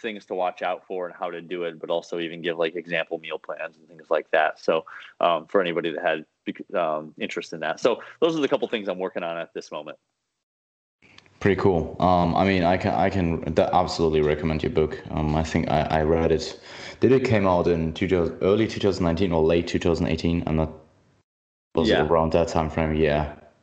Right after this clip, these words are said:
Speaker 2: Yeah,
Speaker 1: Yeah.
Speaker 2: absolutely. Great book.
Speaker 1: Awesome. Yeah, and, and, and the mindset book is going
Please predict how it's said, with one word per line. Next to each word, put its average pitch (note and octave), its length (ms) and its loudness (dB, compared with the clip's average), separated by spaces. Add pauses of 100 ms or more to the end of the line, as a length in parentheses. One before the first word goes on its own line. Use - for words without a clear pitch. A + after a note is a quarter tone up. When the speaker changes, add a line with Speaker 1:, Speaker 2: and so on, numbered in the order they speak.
(720)
Speaker 2:
Yeah, D2 60 -2
Speaker 1:
Yeah. D2 140 2
Speaker 2:
absolutely. D#2+ 400 -2 (160)
Great D#2 160 2
book. - 240 -2 (680)
Speaker 1:
Awesome. G2 320 -2
Yeah, A#2+ 160 2
and, A#2 280 -4
and, A2+ 320 -6
and A2 160 -8
the G#2+ 60 -6
mindset B2+ 520 -4
book A#2 300 -4
is F#2 220 -12
going F#2 280 -12